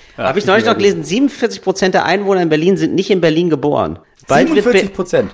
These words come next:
Speaker 2: Siebenundvierzig Prozent. Bald wird Berlin
Speaker 1: Boah.
Speaker 2: übernommen von, also es sind dann weniger in Berlin geboren als, ja,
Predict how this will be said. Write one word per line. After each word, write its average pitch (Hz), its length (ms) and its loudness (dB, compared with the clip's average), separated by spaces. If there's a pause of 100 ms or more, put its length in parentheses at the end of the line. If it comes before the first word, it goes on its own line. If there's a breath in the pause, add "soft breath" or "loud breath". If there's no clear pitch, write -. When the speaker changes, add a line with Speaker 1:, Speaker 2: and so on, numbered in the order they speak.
Speaker 2:
Siebenundvierzig 185 560 -6
Prozent. 151 380 -6
Bald 175 220 0
wird 202 140 -4
Berlin 180 220 2
Speaker 1:
Boah. 202 80 0
Speaker 2:
übernommen 180 360 0
von, 170 260 -2
also 151 200 -2
es 156 160 -8
sind 165 160 -4
dann 160 180 -2
weniger 196 300 0
in 175 80 -4
Berlin 175 260 -2
geboren 170 460 -2
als, - 420 -10
ja, - 180 -8